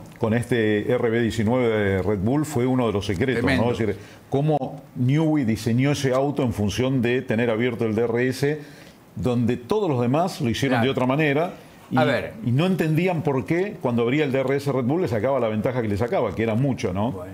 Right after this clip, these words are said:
Speaker 2: se hizo el diseño del auto sin tener en cuenta la variación aerodinámica que, eh, aparecía al momento de liberar ese sector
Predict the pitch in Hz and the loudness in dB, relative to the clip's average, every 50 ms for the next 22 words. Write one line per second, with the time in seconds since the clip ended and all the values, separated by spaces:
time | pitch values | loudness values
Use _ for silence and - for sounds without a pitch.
0 | 92 90 - - 151 156 190 208 - - 220 220 196 160 151 156 147 156 - 185 | -14 -14 -8 -4 -2 -2 -2 -2 -2 -2 -2 -2 -2 -4 -4 -6 -6 -4 -4 -2
1 | 190 202 202 202 196 160 143 147 139 151 156 156 147 139 - - 202 220 214 - | -2 -2 -2 -2 -2 -2 -2 0 2 2 2 0 0 -2 -4 -6 -6 -6 -8 -10
2 | - - - - - - - - - 143 139 131 131 143 135 131 147 170 190 202 | -16 -20 -20 -20 -20 -20 -14 -6 -2 -2 -2 0 0 -2 -2 0 0 -2 -2 -4
3 | 196 - 147 139 135 135 120 139 165 175 180 175 - 202 180 - - 143 135 135 | -6 -6 -6 -4 -4 -4 -4 -4 -4 -4 -4 -4 -2 -2 -2 -2 -2 -4 -2 0
4 | 139 139 117 123 135 135 135 127 139 143 135 - - - 196 220 240 233 226 - | 0 0 0 0 0 0 0 0 -2 -2 -4 -4 -6 -4 -2 -2 -2 -4 -6 -8
5 | - 143 135 135 135 135 139 135 139 135 156 190 214 190 170 160 156 139 147 175 | -6 -2 -2 0 0 0 0 -2 -2 0 0 0 0 0 0 -2 -2 -2 -2 -2
6 | 202 220 202 - - - - - - - - - - - - 135 135 131 131 127 | -2 -2 -4 -8 -14 -20 -20 -20 -20 -20 -20 -20 -14 -6 -2 0 2 2 2 2
7 | 123 - - - - 117 104 104 - - - - - - - - 135 127 123 120 | 0 -2 -6 -12 -16 -18 -16 -16 -18 -18 -18 -18 -18 -14 -8 -6 -4 -4 -4 -6
8 | 104 104 110 113 110 110 104 107 104 98 101 113 110 143 139 143 143 - 214 208 | -6 -8 -8 -6 -6 -6 -6 -6 -6 -4 -4 -2 0 2 0 0 0 0 0 2
9 | 180 165 175 185 180 - - - - - - 143 127 131 135 143 165 185 185 - | 2 2 2 0 -4 -8 -14 -18 -10 -4 -2 0 2 2 2 2 2 0 0 0
10 | 208 208 202 - - 123 135 143 131 127 135 135 139 190 226 226 190 147 117 113 | 0 0 0 -2 -4 -2 -2 0 2 2 0 2 2 2 2 2 2 0 0 -2
11 | 113 135 - - 131 120 - 131 110 - - 151 151 147 139 - | -4 -4 -4 -4 -4 -4 -4 -6 -6 -6 -4 -2 -2 -2 -4 -8